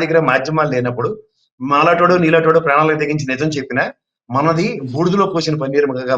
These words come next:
మాత్రమే పరిగణించబడుతుంది. వాళ్ళవైతే చెవిలో జోరీగల్లా వంద రకాలుగా ఒకే అబద్ధాన్ని ప్రజల్లోకి తీసుకెళ్లి చర్చనీయాంశం చేస్తారు. ఇవాళ చూడండి, ఇంకా విజయవాడ, గుంటూరు పరిసర ప్రాంతాల్లో చేరుకోకుండా పోలీస్ వ్యవస్థ ని-, నిద్రాహారాల మాదిరి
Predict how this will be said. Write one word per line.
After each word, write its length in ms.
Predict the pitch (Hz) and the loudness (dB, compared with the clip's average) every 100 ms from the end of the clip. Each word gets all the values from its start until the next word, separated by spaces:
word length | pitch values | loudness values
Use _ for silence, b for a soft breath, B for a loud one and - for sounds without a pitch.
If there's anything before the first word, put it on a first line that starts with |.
| 123 | 0
మాత్రమే 300 | 120 135 180 - | -4 -6 -8 -6
పరిగణించబడుతుంది. 720 | 123 127 120 - 107 - 98 _ _ _ _ 135 | -6 -4 -6 -10 -14 -16 _ _ _ _ _ -2
వాళ్ళవైతే 460 | 151 151 156 196 214 120 - | 2 2 2 0 -2 -4 -8
చెవిలో 240 | 151 165 175 151 | -4 -2 0 0
జోరీగల్లా 420 | 156 151 139 160 123 | 0 0 0 -2 0
వంద 160 | 135 143 | 0 0
రకాలుగా 360 | 135 131 165 180 214 _ _ - | 0 0 -2 -2 -6 _ _ -8
ఒకే 160 | 208 185 | 0 2
అబద్ధాన్ని 400 | 151 151 143 156 - _ _ _ _ 135 | 4 2 0 -2 -8 _ _ _ _ -6
ప్రజల్లోకి 400 | 156 160 160 165 | -2 0 0 -2
తీసుకెళ్లి 320 | 147 - 175 165 | -10 -8 -8 -6
చర్చనీయాంశం 520 | 143 139 143 127 147 131 | -8 -6 -6 -8 -10 -14
చేస్తారు. 320 | 113 - 98 151 | -14 -16 -14 -2
ఇవాళ 140 | 160 156 | 0 2
చూడండి, 220 | 165 165 165 b b - 151 | -2 -2 -8 b b -8 -6
ఇంకా 220 | 151 202 190 | 0 2 2
విజయవాడ, 260 | 160 180 185 175 | 2 4 4 2
గుంటూరు 240 | 170 165 165 | -2 -4 -4
పరిసర 220 | 160 156 | -4 -6
ప్రాంతాల్లో 380 | 160 156 156 151 147 | -4 -2 -2 -2 -2
చేరుకోకుండా 480 | 147 147 147 143 156 - | -2 0 -2 -4 -8 -6
పోలీస్ 280 | 165 175 175 | -6 -6 -6
వ్యవస్థ 340 | 170 165 185 165 | -6 -4 -4 -2
ని-, 160 | 147 - _ _ _ 139 | -4 -6 _ _ _ -10
నిద్రాహారాల 540 | 139 190 190 185 170 160 | -2 2 4 4 4 2
మాదిరి 200 | 165 | 0